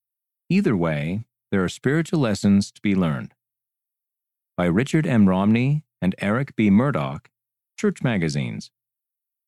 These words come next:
It's a question as old as humanity. Why do bad things happen to good people? Millions have suffered this year from the pandemic, hurricanes, floods,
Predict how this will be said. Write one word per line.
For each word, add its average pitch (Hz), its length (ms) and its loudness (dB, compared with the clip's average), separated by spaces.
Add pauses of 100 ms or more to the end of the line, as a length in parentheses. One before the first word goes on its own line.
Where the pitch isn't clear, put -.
(1300)
It's 131 160 -2
a 131 40 0
question 165 520 2
as 107 120 4
old 107 280 4
as 107 140 0
humanity. 85 600 0 (580)
Why 120 420 2
do 135 160 2
bad 104 420 -2
things 90 400 0
happen 85 320 -2
to 104 80 -2
good 80 280 -6
people? - 420 -6 (920)
Millions 165 540 4
have 107 140 -2
suffered 107 400 -2
this 80 340 -2
year 87 180 0
from 95 200 0
the 87 80 -2
pandemic, 98 720 -4 (480)
hurricanes, 104 800 0 (420)
floods, 98 540 -2